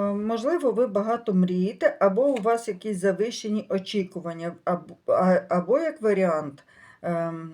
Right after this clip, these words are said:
ви багато працюєте, ви підвищуєте свою кваліфікацію, ви намагаєтеся більше заробити, отримати,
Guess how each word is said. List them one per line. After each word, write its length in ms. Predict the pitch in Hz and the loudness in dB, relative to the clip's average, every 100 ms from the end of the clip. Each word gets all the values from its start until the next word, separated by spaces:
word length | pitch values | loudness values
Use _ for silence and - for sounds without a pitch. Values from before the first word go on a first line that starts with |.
| 139 143 | -12 -2
ви 200 | 175 240 | 4 4
багато 540 | 220 196 202 214 214 196 | 4 0 2 0 0 -4
працюєте, 1000 | 185 185 185 208 202 170 156 - 139 - _ - - - | -2 -4 -4 -6 -4 -4 -8 -8 -10 -10 _ -20 -18 0
ви 120 | 202 | 0
підвищуєте 800 | 196 208 269 285 220 202 185 175 | 0 -4 -6 -4 -4 -6 -4 -6
свою 420 | 175 175 180 214 | -4 0 0 -2
кваліфікацію, 960 | - 170 156 151 143 160 156 151 - 151 | -4 -4 -4 -10 -4 2 2 0 -8 -10
ви 120 | 165 | -4
намагаєтеся 920 | 185 190 202 226 254 240 175 175 160 | -2 0 0 0 -2 -2 -6 -6 -6
більше 400 | 156 220 - 185 | -6 -8 -6 -6
заробити, 800 | 170 165 151 143 160 156 - - | -2 -2 -4 -6 -6 -8 -10 -6
отримати, 800 | 185 180 180 247 254 247 226 214 | -6 -2 -2 0 -2 -4 -4 -4